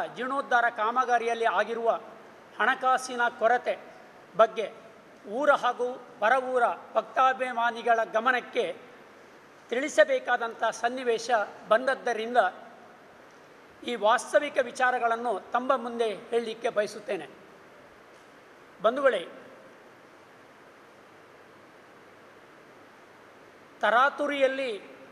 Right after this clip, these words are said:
ಬ್ರಹ್ಮಕಲಶ ಮಾಡಬೇಕು ಎಂಬ ನಿರೀಕ್ಷೆ ನಮ್ಮಲ್ಲಿ ಇರಲಿಲ್ಲ. ಆದರೆ ದೇವರಲ್ಲಿ ಬೇಡಿಕೊಂಡದ್ದು ಎರಡು ವರ್ಷವಾಗಿರುವುದರಿಂದ,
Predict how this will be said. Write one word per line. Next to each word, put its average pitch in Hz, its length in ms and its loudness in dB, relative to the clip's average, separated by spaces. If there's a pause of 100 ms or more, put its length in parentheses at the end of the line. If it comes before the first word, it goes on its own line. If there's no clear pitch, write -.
(720)
ಬ್ರಹ್ಮಕಲಶ 262 600 2 (300)
ಮಾಡಬೇಕು 262 540 2
ಎಂಬ 240 240 0
ನಿರೀಕ್ಷೆ 226 400 -4
ನಮ್ಮಲ್ಲಿ 220 420 -2
ಇರಲಿಲ್ಲ. 208 460 -4 (1080)
ಆದರೆ 226 400 2 (920)
ದೇವರಲ್ಲಿ 269 560 4
ಬೇಡಿಕೊಂಡದ್ದು 262 960 0
ಎರಡು 233 360 2
ವರ್ಷವಾಗಿರುವುದರಿಂದ, 233 1120 0